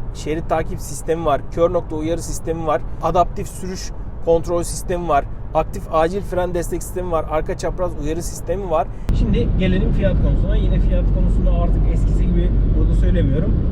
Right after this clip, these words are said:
Videonun sonuna ekliyorum, açıklama kısmına bırakıyorum bütün detaylarıyla birlikte. Çünkü çekim ve montaj sonrasında arada çok ciddi fiyat farkları oluyor, günlük oynuyor. O sebepten dolayı yazmayı daha doğru buluyorum. Varsa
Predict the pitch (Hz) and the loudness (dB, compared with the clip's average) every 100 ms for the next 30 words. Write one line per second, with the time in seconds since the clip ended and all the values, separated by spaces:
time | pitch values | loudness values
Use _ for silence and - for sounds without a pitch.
0 | - - 160 160 170 175 170 165 165 - | 2 2 2 4 4 4 4 4 4 4
1 | 139 135 151 - 156 160 - - 156 156 | 4 4 4 4 4 4 4 4 4 4
2 | 147 - - - - - - - - - | 4 4 4 4 2 4 4 4 4 4
3 | - - - - - - - - - - | 4 4 4 4 4 4 4 4 4 4
4 | - - - - - 190 190 - 202 - | 2 2 2 2 2 2 2 2 2 2
5 | 190 180 - 185 175 - 156 165 170 165 | 2 2 2 2 2 2 2 2 2 2
6 | 156 - - - - 156 - - - 170 | 2 2 2 2 2 2 2 2 2 2
7 | 170 156 147 156 170 180 113 110 - 170 | 2 2 2 2 2 2 2 2 2 2
8 | 156 - - - - 175 165 165 160 156 | 2 2 2 2 2 2 2 2 2 2
9 | 156 160 160 175 180 175 170 160 147 143 | 2 2 2 2 2 2 2 2 2 2
10 | - - - - 202 196 - 190 | 2 2 2 2 2 0 0 2